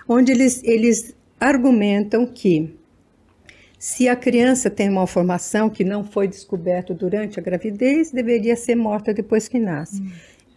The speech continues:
Speaker 1: E também se os pais, é,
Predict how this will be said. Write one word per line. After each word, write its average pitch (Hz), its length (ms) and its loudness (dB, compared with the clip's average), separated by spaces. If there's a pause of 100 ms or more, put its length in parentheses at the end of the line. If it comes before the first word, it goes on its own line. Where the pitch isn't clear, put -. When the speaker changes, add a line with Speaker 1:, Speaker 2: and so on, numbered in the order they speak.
Speaker 1:
E 392 220 6 (160)
também 302 840 4
se - 320 -4
os 285 220 -2
pais, 262 760 2 (380)
é, 208 520 4